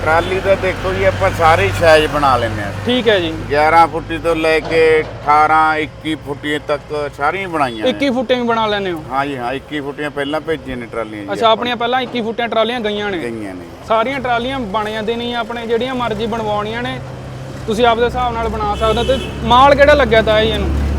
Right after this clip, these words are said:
Speaker 1: ਇਹ ਟਰਾਲੇ ਨੂੰ ਜੀ ਆਪਣਾ ਟਾਟਾ ਦਾ ਮਾਲ ਦਾ ਬਣਿਆ ਜੀ ਇਹ।
Speaker 2: ਟਾਟਾ ਦੇ ਮਾਲ ਦੀ ਬਣਿਆ
Speaker 1: ਹਾਂ,
Speaker 2: ਸਾਰੀ?
Speaker 1: ਇਹ ਟਾਟਾ
Speaker 2: ਸਾਰੀ
Speaker 1: ਦੇ,
Speaker 2: ਟਰਾਲੀ ਟਾਟਾ ਦੇ ਮਾਲ ਦੀ
Speaker 1: ਇਹ
Speaker 2: ਆ?
Speaker 1: ਸਾਰੀ ਟਰਾਲੀ ਟਾਟਾ ਦੇ ਮਾਲ ਦੀ ਆ।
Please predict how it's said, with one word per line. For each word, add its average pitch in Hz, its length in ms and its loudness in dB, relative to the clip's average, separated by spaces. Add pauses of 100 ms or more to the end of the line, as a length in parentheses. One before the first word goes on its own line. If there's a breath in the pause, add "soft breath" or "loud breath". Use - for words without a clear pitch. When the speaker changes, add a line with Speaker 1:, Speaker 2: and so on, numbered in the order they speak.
(400)
Speaker 1:
ਇਹ 208 200 6
ਟਰਾਲੇ 190 440 4
ਨੂੰ 196 180 2
ਜੀ 196 120 2
ਆਪਣਾ 190 360 4
ਟਾਟਾ 170 400 4
ਦਾ 170 160 6
ਮਾਲ 165 300 6
ਦਾ 156 140 4
ਬਣਿਆ 120 240 -2
ਜੀ 98 120 -8
ਇਹ। 95 220 -10
Speaker 2:
ਟਾਟਾ 220 240 6
ਦੇ 294 100 4
ਮਾਲ 269 240 2
ਦੀ 247 80 0
ਬਣਿਆ 240 200 0
Speaker 1:
ਹਾਂ, 226 80 0
Speaker 2:
ਸਾਰੀ? 233 140 4
Speaker 1:
ਇਹ 254 80 4
ਟਾਟਾ 240 300 6
Speaker 2:
ਸਾਰੀ 311 120 4
Speaker 1:
ਦੇ, - 40 0
Speaker 2:
ਟਰਾਲੀ 254 260 4
ਟਾਟਾ 226 260 2
ਦੇ 214 80 0
ਮਾਲ 202 220 -4
ਦੀ 170 60 -4
Speaker 1:
ਇਹ 170 80 -2
Speaker 2:
ਆ? - 20 -4
Speaker 1:
ਸਾਰੀ 165 380 4
ਟਰਾਲੀ 175 340 -4
ਟਾਟਾ 156 360 -2
ਦੇ 143 120 -2
ਮਾਲ 123 300 -4
ਦੀ 95 120 -12
ਆ। 95 100 -12